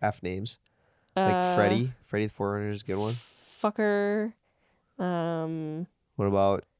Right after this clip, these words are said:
Speaker 2: Franny? Franny's a good name.
Speaker 1: Oh my God, that'd be so
Speaker 2: <laughs>
Speaker 1: good.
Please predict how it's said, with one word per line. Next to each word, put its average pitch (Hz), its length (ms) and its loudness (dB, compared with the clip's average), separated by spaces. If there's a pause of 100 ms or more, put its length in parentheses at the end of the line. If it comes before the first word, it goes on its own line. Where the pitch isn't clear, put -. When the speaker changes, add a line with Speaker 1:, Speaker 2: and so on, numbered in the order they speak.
(440)
Speaker 2:
Franny? 190 420 2 (400)
Franny's 427 280 10
a 311 60 4
good 214 140 4
name. 196 120 6
Speaker 1:
Oh 139 600 12
my 113 320 10
God, 98 340 10
that'd 107 160 10
be 107 80 4
so 104 340 10
Speaker 2:
<laughs> - 0 -
Speaker 1:
good. 95 340 4